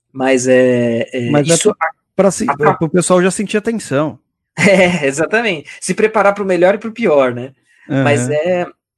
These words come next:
Speaker 1: eu acho que é um livro onde tem muito nítido esse, esse, esse ponto, né?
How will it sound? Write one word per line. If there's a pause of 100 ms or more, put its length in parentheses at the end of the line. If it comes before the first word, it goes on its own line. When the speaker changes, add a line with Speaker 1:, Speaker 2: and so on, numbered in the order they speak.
(480)
Speaker 1:
eu
acho
que
é
um
livro
onde
tem
muito
nítido
esse,
esse,
esse
ponto,
né?